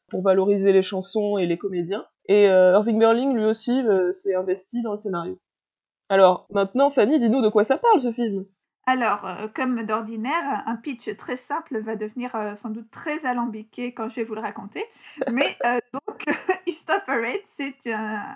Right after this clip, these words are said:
Speaker 2: une histoire qui se déroule au début du vingtième siècle, qui met en scène, euh, un couple de danseurs, donc Dawn Hughes,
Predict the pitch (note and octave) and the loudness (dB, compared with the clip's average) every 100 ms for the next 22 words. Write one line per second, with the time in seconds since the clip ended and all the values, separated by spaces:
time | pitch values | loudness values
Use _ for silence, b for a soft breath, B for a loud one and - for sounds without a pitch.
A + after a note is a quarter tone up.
0 | - - A3 B3+ - B3+ F#4 C#4 C4+ B3 | -18 -10 -2 -2 -4 -6 -6 -6 -8 -6
1 | A3+ A#3 C#4 A#3 A3+ B3 C#4 A#3+ A3+ A3+ | -6 -8 -8 -8 -8 -10 -12 -10 -10 -10
2 | G#3 - - C4+ F4+ G#4 D#4+ B B B | -12 -12 -8 -4 -4 -6 -12 B B B
3 | _ _ C4 B3 C4 A#3+ A#3 - C#4 F4 | _ _ -4 0 0 -2 -6 -6 -6 -4
4 | D4 A#3 G#3 - _ - A3+ D4 F4+ C4 | -6 -6 -8 -10 _ -8 -4 -2 -2 -4
5 | A3+ A3 A#3 - - G#3 C#4 D#4+ A#3+ G#3+ | -6 -4 -2 -4 -4 -4 -4 -6 -6 -6
6 | G3 F3+ A#3+ A#3+ G#3+ G#3 B3+ F#4 - | -6 -4 -4 -4 -6 -6 -6 -8 -10